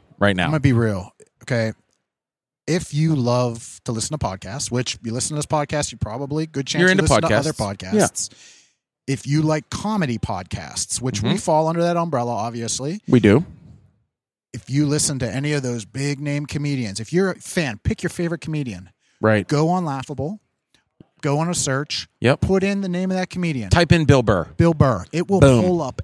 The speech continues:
Speaker 2: every podcast that Bill Burr, not just the Bill Burr podcast.
Speaker 1: It'll, that'll come up.
Speaker 2: That'll come up.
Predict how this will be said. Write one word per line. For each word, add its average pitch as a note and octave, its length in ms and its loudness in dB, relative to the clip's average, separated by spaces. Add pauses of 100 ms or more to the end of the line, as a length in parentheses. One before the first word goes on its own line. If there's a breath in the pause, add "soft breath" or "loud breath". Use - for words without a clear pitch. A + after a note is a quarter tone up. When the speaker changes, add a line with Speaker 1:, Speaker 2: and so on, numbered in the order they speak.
(140)
Speaker 2:
every F#3 800 -4
podcast C3+ 920 -6
that B2 220 -6
Bill D3 240 4
Burr, C3+ 320 0
not E3 340 -4
just A#3+ 200 -4
the G3 60 -2
Bill F#3+ 240 2
Burr D#3+ 280 2
podcast. - 540 -6
Speaker 1:
It'll, C3 120 6
that'll C#3 260 4
come F#3+ 160 2
up. G2+ 220 2
Speaker 2:
That'll C#3 240 -2
come F#3+ 220 0
up. C#3 220 -2